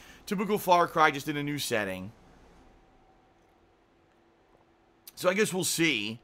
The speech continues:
you know, what actually happens, 'cause we didn't really get much more information about the game. I know it has a release date. I think it's early twenty se-, uh, se-, twenty eighteen, excuse me. Um, but more than likely, we're probably gonna get more data on the game as we get closer to its release, okay?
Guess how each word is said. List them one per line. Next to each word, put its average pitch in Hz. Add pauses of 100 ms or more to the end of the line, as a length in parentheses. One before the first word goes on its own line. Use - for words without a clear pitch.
(260)
you 131
know, 127
what 127
actually 135
happens, 127
'cause 120
we 147
didn't 185
really 160
get 139
much 143
more 139
information 120
about 107
the 95
game. 113
I 131
know 208
it 175
has 170
a 165
release 147
date. 151
I 135
think 147
it's 151
early 139
twenty 135
se-, 123
uh, 104
se-, - (160)
twenty 135
eighteen, 127
excuse 117
me. 143 (520)
Um, 113 (440)
but 180
more 226
than 214
likely, 175
we're 160
probably 156
gonna 143
get 135
more 143
data 123
on 120
the 117
game 120
as 117
we 120
get 117
closer 123
to 117
its 101
release, 104
okay? 90